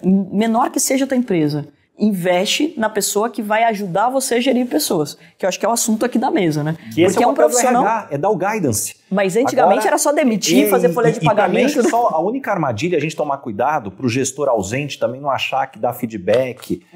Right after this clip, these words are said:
Speaker 2: é
Speaker 1: Hum.
Speaker 2: coisa do R H, né? Ele já começa a
Speaker 1: Claro.
Speaker 2: terceirizar o papel. Pra mim, o R H tem um papel de dar o guidance, a diretriz. Como você trouxe o exemplo aqui, "Pô, tô na dúvida de como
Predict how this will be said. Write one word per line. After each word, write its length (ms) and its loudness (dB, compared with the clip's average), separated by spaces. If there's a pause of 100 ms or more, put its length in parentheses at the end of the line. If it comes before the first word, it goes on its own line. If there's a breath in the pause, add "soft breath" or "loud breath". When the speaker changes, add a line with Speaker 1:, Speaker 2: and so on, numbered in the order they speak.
(180)
Speaker 2:
é 80 -10
Speaker 1:
Hum. 60 -14
Speaker 2:
coisa 200 -2
do 100 0
R 100 2
H, 360 0
né? 300 0
Ele 80 -2
já 100 2
começa 260 4
a 40 4
Speaker 1:
Claro. 160 -4
Speaker 2:
terceirizar 500 0
o 60 2
papel. 400 -2
Pra 160 -6
mim, 180 -2
o 80 -2
R 100 2
H 220 -2
tem 120 -2
um 80 -4
papel 360 -2
de 100 -10
dar 120 2
o 100 0
guidance, 560 -2
a 20 0
diretriz. 460 -2
Como 220 0
você 240 -2
trouxe 300 -2
o 40 4
exemplo 340 -2
aqui, 200 -4
"Pô, 180 0
tô 100 -2
na 100 0
dúvida 320 -2
de 100 -6
como 500 0